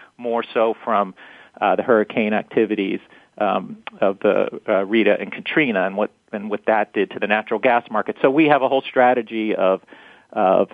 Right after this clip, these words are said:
uh, securing, uh, gas in the future and,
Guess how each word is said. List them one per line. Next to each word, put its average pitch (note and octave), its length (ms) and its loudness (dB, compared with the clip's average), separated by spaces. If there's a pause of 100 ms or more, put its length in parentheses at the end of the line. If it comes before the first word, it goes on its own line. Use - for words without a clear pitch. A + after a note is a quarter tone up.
(100)
uh, F#2 240 4 (100)
securing, G#2 800 0 (300)
uh, F#2+ 220 0
gas G2 380 4
in F#2+ 80 -10
the G2+ 60 -8
future A#2+ 840 2
and, G#2 560 0